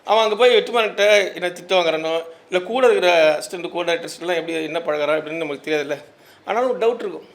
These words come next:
ஆனா இன்னைக்கு எல்லாருமே வந்து திறமைட்டு வந்துருக்கிறது மூலமா வந்து இந்த நிகழ்ச்சி இத்தனைக்கா வந்து இப்பதான் சமீபத்துல விலகி இருக்கான். ஆனாலும் வந்து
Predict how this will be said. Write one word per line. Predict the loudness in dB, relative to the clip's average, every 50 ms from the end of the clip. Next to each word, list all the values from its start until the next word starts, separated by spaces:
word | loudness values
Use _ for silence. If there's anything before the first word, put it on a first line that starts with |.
| _ _ _ _ _ _ _ _ _ _ -20 -18 _
ஆனா | -4 -4 -2 -2
இன்னைக்கு | -4 -6 -8 -8 -8 -8 -8 -8 -8 -8
எல்லாருமே | -6 -2 0 2 2 2 0 -2
வந்து | -6 -6 -8 -8
திறமைட்டு | -6 -6 -6 -6 -8 -10 -10 -10
வந்துருக்கிறது | -10 -10 -12 -14 -16 -14 -14
மூலமா | -14 -14 -12 -12 -12
வந்து | -12 -12 -14 -14 -14
இந்த | -14 -14 -12
நிகழ்ச்சி | -12 -12 -12 -14 -16 -18
இத்தனைக்கா | -16 -12 -8 -6 -4 -4
வந்து | -4 -6 -8 -10 -10 -12 -16 -20 _ _ _ _ _ -10
இப்பதான் | -4 0 0 0 0 -4 -8 -12 -12 -10
சமீபத்துல | -10 -8 -6 -6 -4
விலகி | -2 -2 -2 -4
இருக்கான். | -4 -4 -6 -4
ஆனாலும் | -2 -2 -2 -2 -4
வந்து | -6 -8 -10 -12 -12 -16